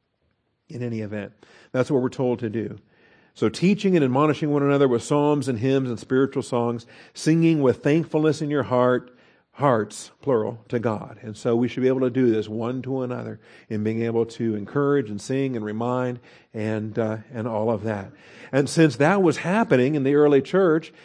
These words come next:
it's not shocking that some of those then got preserved in the New Testament, and that's what we have in Philippians two, six through eleven. We have a so-, some people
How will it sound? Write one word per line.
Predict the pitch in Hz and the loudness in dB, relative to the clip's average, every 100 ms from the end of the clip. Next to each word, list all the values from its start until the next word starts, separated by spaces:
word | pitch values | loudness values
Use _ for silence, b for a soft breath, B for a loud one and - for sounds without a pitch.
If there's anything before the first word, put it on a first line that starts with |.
| B | B
it's | 147 135 | 0 0
not | 160 165 147 | 4 4 4
shocking | - 180 208 208 139 127 151 B B | -2 -2 -2 0 -2 -2 -4 B B
that | 135 135 | 4 4
some | - 175 214 | 6 4 6
of | 202 | 6
those | 143 139 135 120 | 8 8 8 4
then | 123 123 135 | 0 2 0
got | 107 131 123 - | 4 4 4 -2
preserved | 143 131 113 170 185 135 131 143 | 2 2 4 2 4 4 2 0
in | 135 139 | 0 2
the | 175 | 4
New | 175 185 | 4 4
Testament, | 185 196 156 - 110 139 | 2 -2 -4 -4 -4 -4
and | 131 | -2
that's | 120 139 | -2 -2
what | 165 | -4
we | 156 | -4
have | 127 120 123 - B B | -2 0 0 -2 B B
in | 131 | -6
Philippians | 117 131 123 127 143 135 | 2 4 4 2 -4 -4
two, | 131 113 123 | 0 0 0
six | - 104 | -2 -4
through | - 107 | -2 -2
eleven. | 127 165 143 104 - B B | 0 0 -4 -8 -16 B B
We | 123 127 | 0 0
have | 117 117 | 0 0
a | 123 | -2
so-, | - 165 - | -2 -4 -4
some | - 147 | -6 -4
people | 147 139 131 | -2 0 0